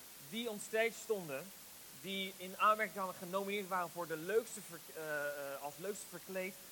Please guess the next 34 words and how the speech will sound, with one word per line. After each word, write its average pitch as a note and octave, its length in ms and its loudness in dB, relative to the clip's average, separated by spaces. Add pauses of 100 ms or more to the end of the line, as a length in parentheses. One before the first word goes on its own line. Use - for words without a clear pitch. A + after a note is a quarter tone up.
(140)
waren G#3 220 8
er F3+ 140 -2 (100)
drie A#3+ 180 2
vanuit G3+ 300 6
Rotterdam. E3 440 -4 (580)
Dat A3+ 160 12
zegt C#4 280 10
iets, A#3+ 300 4
ja G3 180 12
toch? B3 240 12
Hé, - 1700 -6
hey, G#3 60 10
maar G#3+ 140 10
goed, G#3+ 220 6 (140)
als A#3 360 12
je, G#3+ 260 4 (200)
eh, D#3+ 560 2
er F3 60 -2
niet G3 200 2
bij G3+ 260 10
was, F#3+ 220 6 (160)
heb E3+ 180 0
je G#3+ 100 -6
echt G#3+ 220 4
iets G#3 160 -8
gemist E3+ 300 -6 (320)
als D#3 180 4
vrijwilliger D3+ 380 -6
zijnde. G#2+ 240 -10
Het G#2+ 100 -12
was D3+ 140 -6
een D#3 200 -8 (560)
leuke G#3+ 240 0
avond, F3+ 440 4